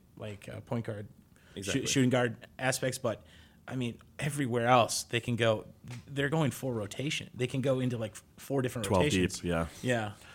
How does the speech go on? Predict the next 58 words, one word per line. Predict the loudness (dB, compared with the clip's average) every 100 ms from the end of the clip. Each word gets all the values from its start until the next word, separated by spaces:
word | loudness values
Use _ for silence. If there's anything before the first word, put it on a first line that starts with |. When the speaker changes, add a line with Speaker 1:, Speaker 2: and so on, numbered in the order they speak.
| -16 2
Speaker 2:
I | 4
think | 6
it's, | 6
they, | 4 10 10 12
they | 10
have |
a | 12
lot | 10
of | 10
plug-and-play | 6 6 4 2 0
players, | 2 4 4
but | 2
no | 2
one | 4 4
that |
can | 2 0
take | -2 -2
over | -2 -2
games | -2 -2 -2
outside | -2 -2 0
of | -4 -8 -18 -20 -8
Isaiah | -4 -2
Thomas | -2 -2 -2 -2
and | -6
Al | -4
Horford. | -6 -2 0 0
And, | 0
Speaker 1:
Yeah. | 2 0 0 -10 -18 -14
Speaker 2:
you | 0
know, | 2 4
one | 2
thing | 2 2
that | 4
I |
might | 4 2
look | 0 4
at | 4
is | 4 -2 -12 -4
let's | -2 2
see | 0
how | 2 2
Jaylen | 4 2
Brown, | 4 4 2 -2
you | -6
know, | -4 -4 -8 -20 -20 -20 -20 -2
acts | 2 2 0
in | 0
this, | 0
like, | -2 -4 -2
third | 0 0
pump, | 0 -8 -6
you | -4
know, | -4
third | 0 -2 0
guard | 2 2
off | 0
the | -2
bench, | -2 -2 -6